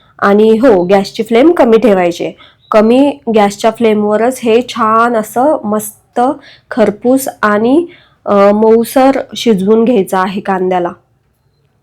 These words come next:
कांदा गुलाबी रंगाचा होईपर्यंत छान परतून घ्यायचा आहे.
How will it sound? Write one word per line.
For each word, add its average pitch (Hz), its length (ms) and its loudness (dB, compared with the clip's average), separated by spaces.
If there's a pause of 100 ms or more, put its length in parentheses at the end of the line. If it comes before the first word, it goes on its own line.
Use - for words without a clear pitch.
(640)
कांदा 220 380 2
गुलाबी 220 460 2
रंगाचा 226 460 2
होईपर्यंत 214 640 2
छान 226 360 0
परतून 208 440 0
घ्यायचा 190 340 -2
आहे. 233 100 -2